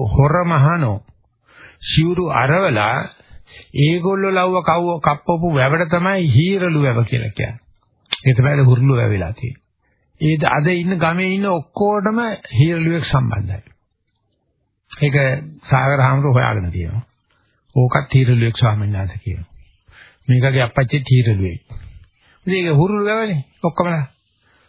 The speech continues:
ඉතින් ඒගොල්ලන්ගේ සමිති සමාගමොත් ඇති සමාජලාට. අර ගියේ මේ කසාද, විකසාද වෙච්ච කට්ටියගේ සමිති සමාගම් තියෙනවා වගේ. ඉතින් ඒ වගේ ආයෙ වැටෙන්නේ මේකට කියන එක දන්නේ නැහැ. වුණොත්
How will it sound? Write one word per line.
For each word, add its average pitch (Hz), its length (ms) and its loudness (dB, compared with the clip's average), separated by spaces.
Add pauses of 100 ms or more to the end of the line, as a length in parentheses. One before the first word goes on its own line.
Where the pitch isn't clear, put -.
(280)
ඉතින් 160 200 -2
ඒගොල්ලන්ගේ 165 480 0
සමිති 156 380 0
සමාගමොත් 170 520 2
ඇති 180 200 0
සමාජලාට. 95 560 -2 (440)
අර 107 180 4
ගියේ 117 340 2
මේ 117 220 4
කසාද, 117 380 2 (580)
විකසාද 135 460 2
වෙච්ච 135 200 0
කට්ටියගේ 139 400 0
සමිති 135 260 2
සමාගම් 143 340 2
තියෙනවා 143 400 0
වගේ. 90 160 -4 (500)
ඉතින් 160 220 -2
ඒ 165 120 0
වගේ 185 220 0
ආයෙ 170 260 2
වැටෙන්නේ 185 360 0
මේකට 170 380 -2
කියන 185 240 -2
එක 202 140 -2
දන්නේ 165 400 0
නැහැ. 135 300 0
වුණොත් 165 640 -2